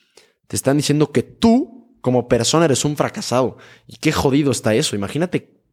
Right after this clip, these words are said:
tener en tu personalidad o en tu identidad, tenerte como una persona fracasada. Es como decir que soy hombre y ponerlo al mismo nivel y decir que soy un fracasado, puta madre.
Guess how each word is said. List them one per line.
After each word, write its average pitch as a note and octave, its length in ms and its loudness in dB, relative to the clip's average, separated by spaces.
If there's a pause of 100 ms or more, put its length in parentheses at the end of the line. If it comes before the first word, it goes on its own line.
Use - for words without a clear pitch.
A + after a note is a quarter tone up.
(600)
tener A#2 320 2
en D3+ 160 -2
tu G2+ 320 -2
personalidad G#2 720 0
o B2+ 100 0
en A2 120 -2
tu A2+ 80 -2
identidad, G#2+ 680 -2 (720)
tenerte A#2+ 360 -2
como A#2 140 -6
una C#3 140 -2
persona A#2+ 320 -4
fracasada. A2 960 -4 (920)
Es - 40 -18
como D3 180 0
decir C3 200 -2
que C3+ 100 -2
soy B2+ 800 -2 (680)
hombre A#2 580 0 (1300)
y A2+ 80 -10
ponerlo A#2 260 0
al C3 60 2
mismo B2 260 0
nivel G#2+ 600 -2
y G#2 100 -4
decir G2+ 180 -2
que G2+ 60 -8
soy - 160 -2
un A2 60 -4
fracasado, G#2+ 440 -6
puta - 220 -4
madre. - 380 -10